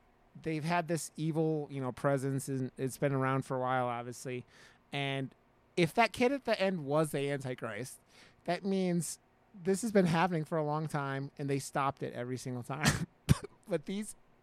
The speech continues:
idiots <laughs> have so many ways and so many times that they could, you know, fix this and stuff.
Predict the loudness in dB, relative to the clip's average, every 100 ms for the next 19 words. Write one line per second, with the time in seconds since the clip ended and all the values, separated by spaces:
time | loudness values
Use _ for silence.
0 | _ _ _ _ -14 -2 0 2 0 -2
1 | -4 -6 -8 _ -12 -12 -20 -12 -6 -6
2 | -6 -2 -2 -2 -2 0 0 4 6 6
3 | 4 2 0 0 -4 -2 -4 -6 -6 -2
4 | -2 0 2 2 2 0 -2 -2 -2 -2
5 | 0 0 0 -2 -2 -2 0 -2 0 0